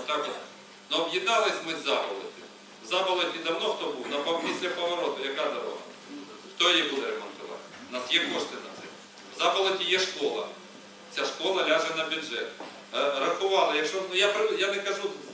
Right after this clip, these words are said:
цифру, я не знаю, скільки на одного жителя в бюджеті міста коштує. Ну, тобто, ну, якщо сьогодні було триста гривень, то після об'єднання з громадами стане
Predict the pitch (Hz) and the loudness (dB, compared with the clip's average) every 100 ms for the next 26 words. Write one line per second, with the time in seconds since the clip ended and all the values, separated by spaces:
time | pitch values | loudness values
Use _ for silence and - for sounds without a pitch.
0 | - 185 185 143 139 143 147 180 175 - | -4 0 2 2 -2 -2 -2 -2 -2 -4
1 | 165 156 147 147 151 151 147 151 143 143 | -8 -4 -2 0 0 -2 -2 -4 -2 0
2 | 139 123 - 139 135 143 151 131 139 - | 0 -2 -4 -8 -4 -2 -2 -4 -8 -8
3 | 135 120 - - - - - - - - | -6 -6 -6 -8 -10 -14 -18 -20 -18 -18
4 | - 151 180 180 170 156 175 190 196 190 | -8 -4 -2 -2 -4 -4 0 0 2 -2
5 | - 190 175 151 151 156 147 214 - - | 2 2 2 -2 -2 -2 0 0 -2 -2
6 | 147 - 135 - - - - - 156 151 | -2 -2 -4 -8 -12 -18 -20 -8 -6 -4
7 | 190 196 190 185 190 220 170 - - - | -4 2 2 2 -2 0 2 2 -2 -6
8 | 127 143 143 147 131 - - - 165 185 | -8 -4 -2 0 -2 -2 -6 -8 -4 -4